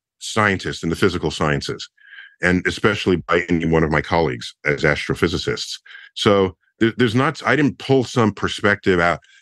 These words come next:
that no one ever imagined before. No, we walk around with this point of view. But as scientists, and if you're active as a research scientist,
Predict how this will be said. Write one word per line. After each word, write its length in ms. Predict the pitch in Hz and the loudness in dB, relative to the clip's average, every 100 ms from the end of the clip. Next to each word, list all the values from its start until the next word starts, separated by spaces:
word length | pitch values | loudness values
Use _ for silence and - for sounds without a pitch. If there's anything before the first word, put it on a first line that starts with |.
| _ | _
that 160 | 98 87 | 0 2
no 240 | 90 107 | 2 4
one 540 | 120 123 117 113 113 101 | 4 2 2 2 0 0
ever 260 | 101 98 98 | 0 2 2
imagined 600 | 98 104 117 101 90 78 | 2 2 0 -2 -4 -4
before. 440 | 78 78 67 85 | -6 -6 -2 0
No, 340 | 131 214 85 - _ _ | 2 0 -2 -8 _ _
we 120 | 139 170 | -2 2
walk 260 | 214 - | 2 2
around 420 | 175 165 185 180 | 2 2 2 0
with 160 | 110 85 | 0 0
this 140 | 87 | -4
point 240 | - 90 80 | -2 0 0
of 80 | 71 | 0
view. 220 | 71 - - - - - | -4 -6 -16 -20 -20 0
But 100 | 120 | 0
as 140 | 117 | 0
scientists, 600 | - 127 160 - 104 - | 0 0 0 0 -2 0
and 100 | 98 | 0
if 100 | 90 | 0
you're 140 | 85 90 | 0 0
active 520 | 107 127 80 73 - - _ _ | 0 0 -2 -2 -2 -8 _ _
as 140 | 82 78 | -4 2
a 60 | |
research 380 | 80 131 - 87 | 2 2 0 -2
scientist, 460 | - 73 73 131 | -2 -4 0 0